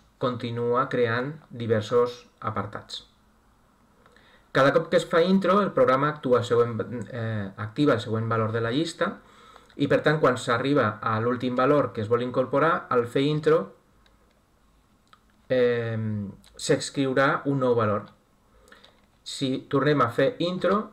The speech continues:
el que fa és desaparèixer la llista numerada. Com podem veure, ja no està marcada la llista numerada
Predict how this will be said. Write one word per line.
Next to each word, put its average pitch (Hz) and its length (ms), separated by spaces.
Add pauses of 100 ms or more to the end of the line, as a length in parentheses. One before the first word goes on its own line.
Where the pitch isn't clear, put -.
el 127 140
que 127 120
fa 127 240
és 156 260
desaparèixer 120 800
la 120 140
llista 120 360
numerada. 104 500 (1300)
Com 117 160
podem 123 240
veure, 151 400
ja 131 100
no 120 140
està 123 160
marcada 113 400
la 98 80
llista 107 240
numerada 120 460